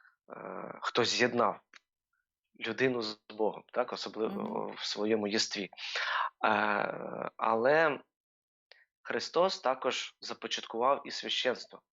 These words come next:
Speaker 1: Він в Старому Завіті було священство.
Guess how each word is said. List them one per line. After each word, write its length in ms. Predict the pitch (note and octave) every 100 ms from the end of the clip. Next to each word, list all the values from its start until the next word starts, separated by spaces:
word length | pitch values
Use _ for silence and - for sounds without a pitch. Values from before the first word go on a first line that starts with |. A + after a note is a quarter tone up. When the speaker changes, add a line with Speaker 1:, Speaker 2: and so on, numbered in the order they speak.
| -
Speaker 1:
Він 260 | A2+ C3+ C3 - - - _ _ _ _
в 100 | -
Старому 400 | - C3 C3+ D#3
Завіті 320 | D3+ C3+ B2
було 220 | A#2 A2+ A2
священство. 640 | - A2 - G#2 G2 -